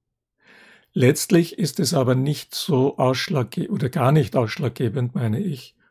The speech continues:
durch welche Organisation die Hilfe kommt. Hauptsache, den Verfolgten wird geholfen. Und Hauptsache,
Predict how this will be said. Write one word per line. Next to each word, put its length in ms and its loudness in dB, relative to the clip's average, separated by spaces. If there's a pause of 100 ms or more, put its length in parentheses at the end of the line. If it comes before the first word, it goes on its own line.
(120)
durch 340 0
welche 560 2
Organisation 1040 0
die 160 -2
Hilfe 400 -4
kommt. 400 -6 (600)
Hauptsache, 1000 0 (720)
den 100 0
Verfolgten 840 0
wird 260 -2
geholfen. 720 -4 (720)
Und 260 0
Hauptsache, 840 -2